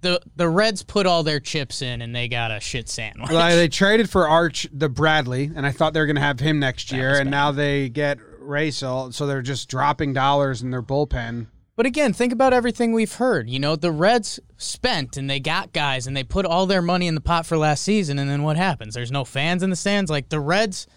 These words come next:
Speaker 1: the Reds' finance chart probably had them spending some good money, but it also had them, you know,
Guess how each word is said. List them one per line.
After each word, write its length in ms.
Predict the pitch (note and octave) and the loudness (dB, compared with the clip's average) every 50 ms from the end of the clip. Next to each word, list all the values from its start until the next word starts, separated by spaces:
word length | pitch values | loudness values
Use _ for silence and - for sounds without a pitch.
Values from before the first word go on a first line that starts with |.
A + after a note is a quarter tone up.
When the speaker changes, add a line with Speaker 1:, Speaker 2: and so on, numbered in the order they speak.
| _ _ - | _ _ -6
Speaker 1:
the 100 | - D#3+ | -4 -2
Reds' 320 | D#3 F3 G#3 A#3 G#3 - - | 2 2 2 2 0 -2 -8
finance 600 | - E3 D#3 F3 F#3+ G#3+ A#3 A#3+ A#3+ A#3 - - | -4 0 0 0 2 2 2 2 0 0 -2 -2
chart 320 | - A#3+ B3 B3+ A#3+ _ | 0 2 2 2 2 _
probably 340 | - F3 E3+ F3 E3+ F#3 F3 | 0 2 2 2 4 2 2
had 180 | F3+ F3+ F3 | 2 0 0
them 160 | D3+ D#3+ D3+ C#3 | 0 -2 -4 -4
spending 520 | - - - D3+ D3 E3 F#3+ G#3 A3 A3+ | -6 -8 -6 -4 -4 -2 -2 -2 -2 -2
some 220 | - - A#3 A3+ | -2 -2 -4 -2
good 160 | G#3 A#3 A#3+ G#3+ | 0 0 0 2
money, 320 | A3+ A#3+ B3 B3+ C4 C4 | 2 0 0 2 0 -2
but 160 | A3+ - D3+ | -2 -2 -2
it 100 | C#3+ C3 | -2 -2
also 280 | C#3+ D3 D3+ D3 D#3+ D3+ | -2 -2 -2 -2 -4 -4
had 220 | C3+ D3+ D3+ C#3+ C3 | -2 -2 -2 -2 -2
them, 260 | D3+ D3 C#3+ C#3 C3+ _ - | -4 -6 -6 -8 -10 _ -12
you 80 | F3+ | -10
know, 160 | F3+ C#3+ A#2+ | -8 -8 -8